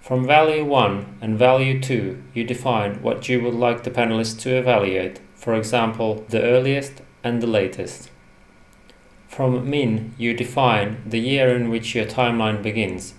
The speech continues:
and from max, which year it will end.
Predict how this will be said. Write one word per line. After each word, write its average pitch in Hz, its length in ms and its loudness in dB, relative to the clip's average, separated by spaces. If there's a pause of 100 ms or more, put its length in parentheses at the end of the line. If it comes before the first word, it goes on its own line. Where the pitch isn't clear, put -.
(100)
and 110 140 -4
from 110 240 -2
max, 131 440 -2 (340)
which - 240 -8
year 110 220 2
it 104 120 -4
will 104 180 -4
end. 92 360 -6